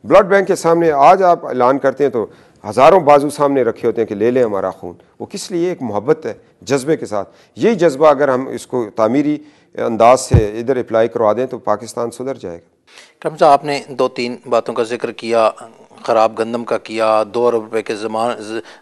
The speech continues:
Speaker 2: ज़मीन का किया। अब मुस्लिम लीग नून के अरकान इस्लामाबाद से भी जीते हैं, यहाँ पर इस लेवल पे करप्शन होते है कि आप देख लें कि सीडीए में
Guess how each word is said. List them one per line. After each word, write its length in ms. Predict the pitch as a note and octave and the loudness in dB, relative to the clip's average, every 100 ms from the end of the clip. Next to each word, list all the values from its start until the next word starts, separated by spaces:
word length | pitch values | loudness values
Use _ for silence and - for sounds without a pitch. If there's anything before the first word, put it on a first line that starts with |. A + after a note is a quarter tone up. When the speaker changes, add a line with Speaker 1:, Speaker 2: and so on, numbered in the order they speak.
| - | -12
Speaker 2:
ज़मीन 300 | A2 A2+ A#2+ | -8 -8 -4
का 120 | A#2 | -4
किया। 260 | - A#2 - - - _ _ _ - | -4 -6 -10 -12 -20 _ _ _ -16
अब 80 | F3 | -10
मुस्लिम 380 | E3+ - A3+ G#3 | -8 -4 -4 -4
लीग 260 | G#3 F3+ | -6 -6
नून 240 | D#3 E3 F3+ | -8 -6 -6
के 200 | F3+ E3 | -4 -4
अरकान 520 | D3+ C#3+ C3+ C#3 C3 _ - | -4 -2 0 -2 -4 _ -16
इस्लामाबाद 440 | - A2+ A2 A#2 | -8 -4 -2 -4
से 140 | - A#2+ | -6 -12
भी 60 | |
जीते 280 | A2 G#2+ A#2+ | -12 -12 -10
हैं, 160 | A2+ - _ _ - | -10 -12 _ _ -12
यहाँ 300 | C#3+ C#3 F3 | -4 0 2
पर 200 | F3 - - | 2 0 -8
इस 240 | G3+ - D#3+ | -10 -8 -2
लेवल 220 | C#3 D3 | 0 0
पे 160 | D3 | -2
करप्शन 440 | C#3 C3+ - - B2+ | -4 -4 -6 -8 -8
होते 220 | B2 B2+ | -6 -6
है 60 | A#2 | -2
कि 100 | B2 | 0
आप 140 | B2 | -2
देख 260 | B2+ A#2+ B2 | -2 -10 -10
लें 120 | A#2+ | -10
कि 100 | A#2+ | -10
सीडीए 460 | - B2 A2 B2 | -12 -14 -8 -8
में 140 | B2 | -8